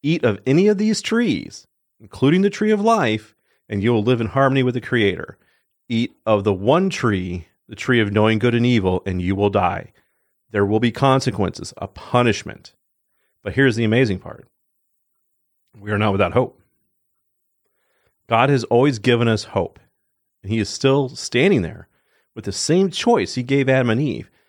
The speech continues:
to use your free will to make a simple decision, to choose God and give your life over to him, to know his son so you can dwell within his kingdom and live eternally, or decide that you know better than God and continue to eat the fruit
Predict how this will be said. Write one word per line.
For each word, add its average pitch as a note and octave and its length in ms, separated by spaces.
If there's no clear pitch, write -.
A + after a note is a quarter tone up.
to A#2+ 100
use G#2+ 260
your A#2 220
free F#3 220
will A2 460
to G#2 100
make G#2 160
a - 40
simple A#2 340
decision, G#2+ 680
to - 60
choose G2 380
God A2 460
and G#2 140
give G2+ 140
your G#2 100
life G2+ 240
over G#2 180
to G#2 80
him, D3+ 360
to A#2 100
know G#2 100
his F#2+ 180
son C3 380
so - 140
you G#2+ 180
can G#2 160
dwell G#2 320
within A2+ 280
his G2+ 200
kingdom A#2+ 420
and G2 160
live F#2+ 140
eternally, C#3 560
or A#2+ 60
decide C3+ 320
that C#3 180
you D3+ 80
know C#3+ 140
better D3+ 200
than D3+ 120
God D3 320
and F#2+ 120
continue B2+ 360
to B2+ 80
eat B2+ 100
the B2+ 60
fruit D3 440